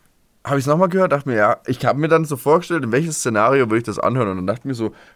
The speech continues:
Bart Staffelstein beim Zelten, so, wenn der Kaschke auf der Gitarre jammt, ist schon chillig halt, ne? Und allgemein diese, diese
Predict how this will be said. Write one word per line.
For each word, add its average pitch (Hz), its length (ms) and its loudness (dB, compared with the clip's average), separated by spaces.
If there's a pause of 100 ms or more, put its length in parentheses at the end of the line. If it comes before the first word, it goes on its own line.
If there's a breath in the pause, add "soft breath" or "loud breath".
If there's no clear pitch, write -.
(180 soft breath)
Bart 113 180 4
Staffelstein 147 580 0
beim 117 220 2
Zelten, 147 400 0
so, 160 180 0
wenn 123 100 0
der 110 120 0
Kaschke 131 360 -2
auf 117 140 -6
der 107 120 -8
Gitarre 110 380 -4
jammt, 147 320 -4 (920)
ist 131 200 2
schon 135 200 2
chillig 165 380 2
halt, 104 220 4
ne? 139 220 2 (360 soft breath)
Und 127 280 2 (340 soft breath)
allgemein 123 480 4
diese, 107 400 2
diese 90 600 -4